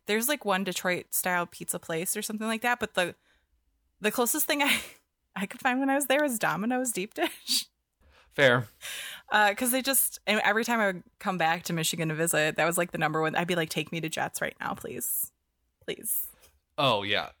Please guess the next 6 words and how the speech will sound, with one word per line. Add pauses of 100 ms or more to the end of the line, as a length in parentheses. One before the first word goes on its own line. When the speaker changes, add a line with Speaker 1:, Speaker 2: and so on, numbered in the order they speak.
(100)
Speaker 2:
Jets
is,
like, (120)
goals.
Domino's,
like,